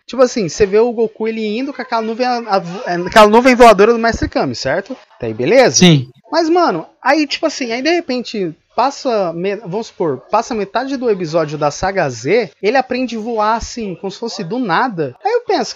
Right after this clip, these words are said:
Speaker 1: cara, como que o cara aprendeu a voar do nada e não tem uma explicação e tal? Tipo, cara, o cara voou, jogou, tem que ter, tipo.
Speaker 2: Paz, é, isso aí, isso aí eu já não tô, não tô lembrado, porque na, no meu flashback mental aqui, eu tenho que alguém aprendeu a voar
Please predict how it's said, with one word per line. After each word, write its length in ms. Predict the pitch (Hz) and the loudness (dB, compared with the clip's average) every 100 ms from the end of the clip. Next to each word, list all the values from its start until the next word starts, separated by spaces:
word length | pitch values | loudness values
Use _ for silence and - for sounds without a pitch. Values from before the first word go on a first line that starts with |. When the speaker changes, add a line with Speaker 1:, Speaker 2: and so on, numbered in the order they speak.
| - | -6
Speaker 1:
cara, 160 | 262 | -6
como 300 | - 349 453 | -4 -8 -8
que 80 | - | -8
o 20 | |
cara 180 | 427 339 | -4 -4
aprendeu 260 | 330 254 262 | -4 -6 -8
a 20 | |
voar 220 | 214 233 | -4 -6
do 100 | 233 | -4
nada 400 | 240 220 294 339 | -4 -2 0 -2
e 100 | 311 | -2
não 80 | 277 | -4
tem 120 | 262 | -6
uma 100 | 254 | -8
explicação 880 | 247 - 226 226 - - 190 226 208 | -8 -12 -12 -10 -10 -6 -4 -2 -2
e 60 | 175 | -4
tal? 420 | - 160 208 202 | -4 -2 -2 -2
Tipo, 280 | - - 156 | -6 -6 -4
cara, 220 | 262 196 | 0 0
o 20 | |
cara 180 | - 233 | 0 -4
voou, 420 | 220 226 202 269 | -2 2 4 4
jogou, 480 | 214 202 175 240 269 | 4 0 2 4 2
tem 140 | - | -2
que 120 | 269 339 | -4 -4
ter, 260 | 220 120 | -2 -4
tipo. 160 | - - - | -8 -4 4
Speaker 2:
Paz, 480 | 175 214 240 208 | 6 8 6 6
é, 180 | 196 185 | 6 8
isso 240 | 170 190 208 | 8 8 8
aí, 260 | 190 175 - | 8 6 4
isso 260 | 196 185 | 4 6
aí 160 | 196 185 | 8 10
eu 140 | 190 | 10
já 160 | 190 202 | 8 6
não 240 | 214 214 208 | 6 6 6
tô, 460 | 208 208 190 143 - | 8 10 8 6 2
não 220 | 160 208 | 6 6
tô 160 | 226 226 | 8 6
lembrado, 480 | 233 233 190 208 202 | 8 6 6 6 4
porque 480 | - 202 185 165 160 - _ _ 151 | 2 4 6 4 -2 -18 _ _ 2
na, 560 | 151 151 147 139 127 | 6 8 10 8 8
no 160 | 135 170 | 8 10
meu 220 | 196 247 | 10 8
flashback 640 | 240 196 185 160 156 151 | 6 6 6 6 4 6
mental 440 | 160 147 139 160 135 | 2 2 4 6 6
aqui, 420 | - - 247 - - _ _ | 4 4 4 2 -8 _ _
eu 140 | 180 | 4
tenho 240 | 196 226 240 | 6 6 4
que 100 | 262 | 6
alguém 380 | 254 202 208 247 | 6 6 6 6
aprendeu 480 | 247 247 226 214 | 6 6 8 8
a 40 | 233 | 8
voar 560 | 240 214 196 220 277 | 8 8 8 6 4